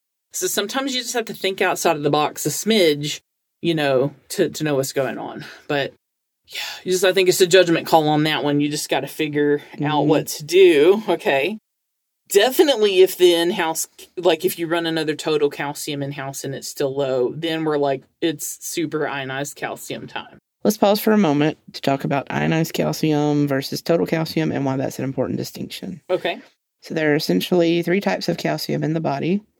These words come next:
Speaker 2: There's ionized or free calcium, calcium that's in a complex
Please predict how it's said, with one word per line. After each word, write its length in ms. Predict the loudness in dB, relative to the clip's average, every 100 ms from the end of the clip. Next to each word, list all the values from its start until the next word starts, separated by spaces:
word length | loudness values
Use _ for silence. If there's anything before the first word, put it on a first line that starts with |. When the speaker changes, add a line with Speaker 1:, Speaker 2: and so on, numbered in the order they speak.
| _ -12
Speaker 2:
There's 200 | -8 -4
ionized 540 | 0 2 2 2 -2 -4
or 60 |
free 200 | 0 0
calcium, 640 | 2 -2 -2 -2 0 0 -4 _ _ _ -4
calcium 480 | -2 0 0 0
that's 220 | 0 -2 -4
in 80 | -4
a 40 |
complex 920 | -4 -6 -6 -6 -6 -6 -16 -20 -20